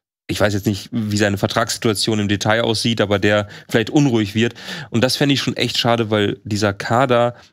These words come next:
eigentlich unglaublich viel hat. Und wenn wir vorhin drüber gesprochen haben, Arsenal, Arteta, man hat vielleicht mal ein Tal, ist das halt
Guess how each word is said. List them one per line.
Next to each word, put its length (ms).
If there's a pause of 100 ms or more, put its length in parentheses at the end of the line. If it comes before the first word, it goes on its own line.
(160)
eigentlich 300 (160)
unglaublich 480
viel 240
hat. 140
Und 100
wenn 140
wir 60
vorhin 400
drüber 220
gesprochen 400
haben, 260
Arsenal, 440
Arteta, 400
man 100
hat 100
vielleicht 200
mal 140
ein 100
Tal, 340 (340)
ist 180
das 200
halt 260